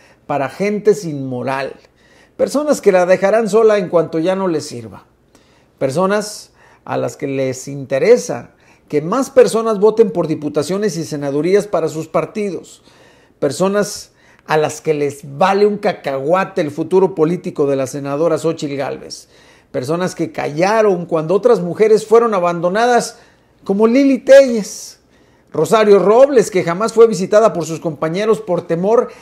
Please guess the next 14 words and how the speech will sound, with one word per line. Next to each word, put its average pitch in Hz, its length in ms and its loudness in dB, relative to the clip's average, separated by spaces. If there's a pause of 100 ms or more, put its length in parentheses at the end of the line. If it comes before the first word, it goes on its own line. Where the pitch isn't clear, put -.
(140)
a 156 180 -2
que 170 180 0
ella 220 240 6
los 175 200 2
denunciara. 170 840 -2 (720)
La 135 160 -4
derecha 202 420 4
en 190 100 0
este 208 220 0
país 208 720 -2 (520)
es 196 200 -4
una 233 200 -2
derecha 170 560 0
machista. - 1080 -12